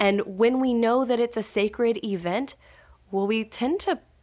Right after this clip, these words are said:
plan for something like that, right? We would really put emphasis on it. And it would be so amazing if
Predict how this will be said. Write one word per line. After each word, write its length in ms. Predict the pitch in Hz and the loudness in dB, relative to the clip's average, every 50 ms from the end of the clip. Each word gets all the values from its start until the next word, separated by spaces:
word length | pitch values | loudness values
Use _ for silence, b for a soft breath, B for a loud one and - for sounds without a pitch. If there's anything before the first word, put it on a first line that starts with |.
| - - | -20 -20
plan 580 | - - - - 214 208 240 349 480 440 311 | -20 -16 -8 -4 0 0 2 2 2 2 0
for 220 | - - - 180 185 | 0 0 -2 -2 -2
something 420 | - - 180 170 170 - 170 170 | 0 -2 -2 -2 -2 -4 -2 -2
like 260 | 165 156 151 151 - | -2 -2 -2 -4 -4
that, 280 | - 175 151 143 123 156 | -2 0 0 2 0 0
right? 340 | 170 175 180 240 349 403 - | 0 0 2 2 0 0 -2
We 160 | 226 247 262 | -2 -2 -2
would 160 | 269 269 220 | 0 -2 -2
really 300 | 214 202 233 262 277 262 | -2 -2 0 0 -2 -2
put 240 | 254 - - 254 - - - | -6 -6 -6 -8 -6 -4 -4
emphasis 540 | 233 262 262 - - 214 - - 165 - - | -4 -4 -4 -4 -8 -8 -6 -6 -8 -6 -6
on 180 | 165 170 156 156 | -6 -6 -6 -6
it. 100 | 143 - | -6 -4
And 140 | 185 180 175 B B B B B B B B B _ _ | -4 -6 -6 B B B B B B B B B _ _
it 140 | - 320 311 | 0 0 2
would 140 | 254 240 185 | 2 0 -2
be 120 | 175 190 | -2 -6
so 280 | 170 - - 262 220 196 | -6 -2 0 0 2 2
amazing 500 | 175 165 175 175 175 175 - 151 151 - | 0 0 -2 -2 -2 -4 -6 -6 -6 -4
if 320 | - - 170 170 - - | -4 -4 -4 -4 -6 -12